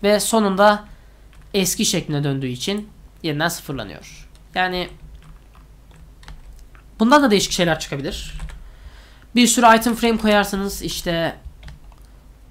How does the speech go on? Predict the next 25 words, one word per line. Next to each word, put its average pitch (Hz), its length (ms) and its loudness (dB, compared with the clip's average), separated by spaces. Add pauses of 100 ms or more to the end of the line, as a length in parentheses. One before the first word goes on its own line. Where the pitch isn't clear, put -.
(160)
onda 208 440 6
kombinasyonla 208 720 2
aç-, - 240 -4
belli 190 240 2
bir 196 60 0
kombinasyonla 185 640 0
açılan 175 340 0
bir 170 220 0 (120)
kapı 185 240 -2
yaparsınız. 143 520 -4
Mesela 139 500 -4 (1500)
bu 202 120 6
sağa, 175 380 6
bu 175 80 2
sola, 170 300 0
bu 170 80 0
da 170 60 4
yukarı 165 280 2
baktığında 143 360 0
açılır 131 280 -8
kapı 135 220 -14
sadece. 139 580 -6 (260)
Öyle 151 220 -4
şeyler - 640 -8
yapılabilir. - 880 -12